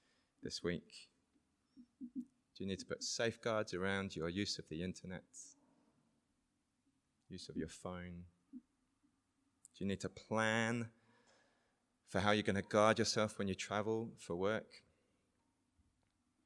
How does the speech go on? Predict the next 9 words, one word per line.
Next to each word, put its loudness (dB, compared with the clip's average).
Are -4
there -4
places -2
you -2
need -2
to -6
stop -4
going -4
to, -6